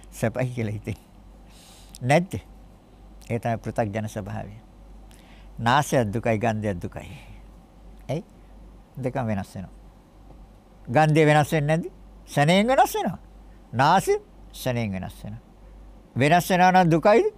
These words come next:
ඒතර තමාගේ කැමැත්ත හැටියටද වෙනස් වෙන්නේ? නෑ. හේතුන්ට අනුව වෙනස් වෙනවා.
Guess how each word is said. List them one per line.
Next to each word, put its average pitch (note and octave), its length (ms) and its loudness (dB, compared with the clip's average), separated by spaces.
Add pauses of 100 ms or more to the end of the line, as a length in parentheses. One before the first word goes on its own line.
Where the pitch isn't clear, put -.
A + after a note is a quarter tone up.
(1040)
ඒතර D3 220 -2
තමාගේ E3 400 4
කැමැත්ත F#3 280 2
හැටියටද F#3+ 380 2
වෙනස් G3+ 280 2
වෙන්නේ? F4+ 260 -6 (680)
නෑ. D4+ 220 -18 (540)
හේතුන්ට C3 540 -2
අනුව A2+ 240 -2
වෙනස් G2+ 260 -6
වෙනවා. G#2 260 -16